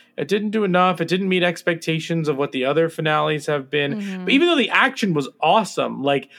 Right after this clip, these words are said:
Speaker 1: I
Speaker 2: Very
Speaker 1: feel
Speaker 2: well
Speaker 1: even,
Speaker 2: done.
Speaker 1: I even feel bad saying all of this, but, like, it just didn't feel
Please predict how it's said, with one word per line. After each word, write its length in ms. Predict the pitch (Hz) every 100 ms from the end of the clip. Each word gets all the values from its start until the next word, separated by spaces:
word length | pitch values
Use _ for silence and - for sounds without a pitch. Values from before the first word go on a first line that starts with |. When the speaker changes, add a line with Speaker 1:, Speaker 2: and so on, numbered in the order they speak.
| - 185
Speaker 1:
I 120 | -
Speaker 2:
Very 120 | 247 330
Speaker 1:
feel 80 | 370
Speaker 2:
well 120 | 208 226
Speaker 1:
even, 120 | 208
Speaker 2:
done. 380 | - 85 82 190
Speaker 1:
I 140 | 208
even 220 | 302 320 185
feel 180 | 269
bad 400 | 190 160 180 208
saying 400 | 156 - 160 226 170
all 200 | 117 110
of 60 |
this, 180 | 110 110
but, 140 | - 123
like, 200 | 123 - - - _ -
it 180 | 165
just 460 | - 175 208 - _
didn't 340 | 131 131 175 - _ _
feel 680 | - 120 117 123 160 175